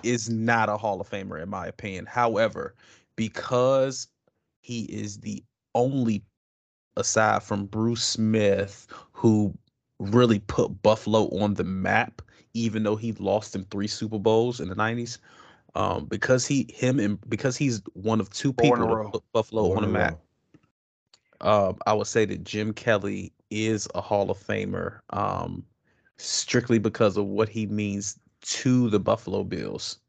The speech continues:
Speaker 1: I would say, I would say that you can't, so, so you can't tell the story of the N F L, I don't think,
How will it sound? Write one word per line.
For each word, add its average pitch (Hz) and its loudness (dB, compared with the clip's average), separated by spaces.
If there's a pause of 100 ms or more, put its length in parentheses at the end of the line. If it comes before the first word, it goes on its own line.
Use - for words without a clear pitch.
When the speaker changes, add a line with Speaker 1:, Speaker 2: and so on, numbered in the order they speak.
(1700)
Speaker 1:
I 107 4
would 107 4
say, 113 2
I - 4
would 113 2
say 120 2
that 107 -6
you 123 -2
can't, 120 0 (200)
so, 113 2
so 107 -2 (100)
you 113 -8
can't 120 -6
tell 120 0
the 104 -6
story 107 -2
of 101 -4
the 101 -6
N 104 -2
F 104 -2
L, 92 -2
I 104 0
don't 98 -2
think, 98 -8